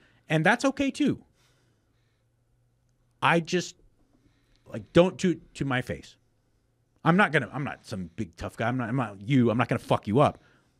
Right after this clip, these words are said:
but I'll walk out. You understand, like, my relationship with them is that. My relationship with Schaub is that he's always tried to help me out, and he's always been behind the scenes,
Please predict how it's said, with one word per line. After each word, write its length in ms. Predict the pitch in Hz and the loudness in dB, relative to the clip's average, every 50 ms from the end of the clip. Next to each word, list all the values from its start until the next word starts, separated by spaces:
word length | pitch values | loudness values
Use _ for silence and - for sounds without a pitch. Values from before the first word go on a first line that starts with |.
| _ - | _ 2
but 120 | 170 170 | 2 4
I'll 140 | 170 180 160 | 6 4 4
walk 200 | 131 104 - - | 4 2 0 -2
out. 280 | 107 117 104 101 - _ _ _ _ _ _ _ _ _ _ _ _ - | -4 -4 -4 -6 -8 _ _ _ _ _ _ _ _ _ _ _ _ -4
You 200 | 143 156 160 - | -2 0 0 2
understand, 520 | 165 165 160 151 143 - - 165 156 147 135 | 2 0 2 0 -2 -4 -4 -4 -2 -2 -2
like, 180 | 113 101 - _ - | -4 -6 -8 _ -6
my 200 | 117 131 135 151 | -2 0 2 2
relationship 440 | 156 147 139 135 120 - 131 120 | 2 2 0 -2 -6 -6 -8 -8
with 100 | - 104 | -8 -8
them 240 | 110 107 104 98 - - | -8 -8 -8 -8 -10 -10
is 160 | 107 101 92 | -12 -10 -8
that. 280 | 101 95 98 110 - _ _ _ _ _ - _ _ - | -8 -6 -6 -8 -10 _ _ _ _ _ -20 _ _ -6
My 140 | 113 131 139 | -2 0 2
relationship 500 | 147 147 135 139 131 - 127 131 131 113 | 4 4 4 2 0 0 -2 -2 -2 -2
with 120 | 117 110 | -2 -4
Schaub 300 | - - 107 101 101 98 - | -4 -4 -4 -4 -4 -4 -6
is 140 | 113 110 104 | -6 -6 -4
that 160 | 107 101 98 - | -4 -4 -4 -6
he's 320 | - 110 120 117 101 - _ _ _ _ _ _ _ - | -8 -8 -8 -8 -8 -12 _ _ _ _ _ _ _ -6
always 300 | - 113 120 127 123 113 - _ | -2 0 2 2 0 -2 -8 _
tried 200 | - - 123 113 | -4 -2 -2 -2
to 60 | 104 101 | -2 -4
help 140 | 117 95 | -6 -6
me 80 | 107 104 | -4 -4
out, 180 | 104 110 120 - _ _ - | -4 -4 -6 -8 _ _ -10
and 180 | 101 95 87 - _ _ _ _ _ _ _ _ - | -8 -8 -8 -8 _ _ _ _ _ _ _ _ -10
he's 160 | 104 101 98 | -8 -6 -4
always 200 | 98 101 107 104 | -2 -2 -2 -2
been 220 | - 113 104 104 98 | -2 -2 -4 -4 -4
behind 280 | - 98 95 113 104 | -4 -4 -2 -2 -4
the 60 | 98 | -4
scenes, 240 | - - 104 95 - | -6 -6 -8 -8 -8